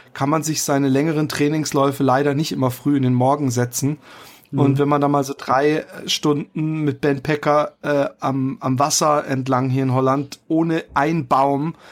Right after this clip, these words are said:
Speaker 1: dann denk
Speaker 2: Ja.
Speaker 1: ich mir, alter Schwede, das wird so heavy. Da hab ich dann auch immer mehr beschlossen, umso la-, dass, dass der Ben Pecker la-, so leicht wie <laughs> möglich sein muss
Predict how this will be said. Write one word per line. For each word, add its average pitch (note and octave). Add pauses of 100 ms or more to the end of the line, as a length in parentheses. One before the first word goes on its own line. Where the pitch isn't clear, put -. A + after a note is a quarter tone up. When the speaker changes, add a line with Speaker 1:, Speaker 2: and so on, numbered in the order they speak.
(260)
Speaker 1:
dann C#3
denk D3
Speaker 2:
Ja. A#2
Speaker 1:
ich -
mir, C#3+
alter D3+
Schwede, C#3+
das B2
wird D3
so E3+
heavy. D3+ (320)
Da D3+
hab F3+
ich F3+
dann D#3+
auch D#3
immer F3+
mehr D#3+
beschlossen, D#3
umso D3+
la-, C#3
dass, D3
dass C3+
der C3+
Ben D3
Pecker D#3
la-, C3
so D3+
leicht D3
wie E3
<laughs> B2
möglich E3+
sein C#3+
muss E3